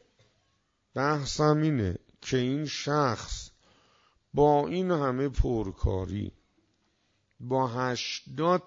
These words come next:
تا جنگی که طول یازده سال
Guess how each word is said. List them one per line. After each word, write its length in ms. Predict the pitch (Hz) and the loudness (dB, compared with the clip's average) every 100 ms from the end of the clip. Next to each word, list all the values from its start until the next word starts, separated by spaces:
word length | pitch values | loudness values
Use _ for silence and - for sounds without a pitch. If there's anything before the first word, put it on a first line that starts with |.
| - | -4
تا 180 | 170 | -4
جنگی 840 | 165 131 117 143 156 175 170 156 160 | -4 -6 -4 0 2 2 -2 -4 -6
که 220 | 139 160 | -4 -4
طول 400 | 131 - 151 151 | -4 -6 -6 -2
یازده 840 | 156 147 127 110 95 92 113 135 | -2 0 0 0 -2 -4 -4 -2
سال 520 | 139 - 147 147 139 | -4 -4 -2 0 0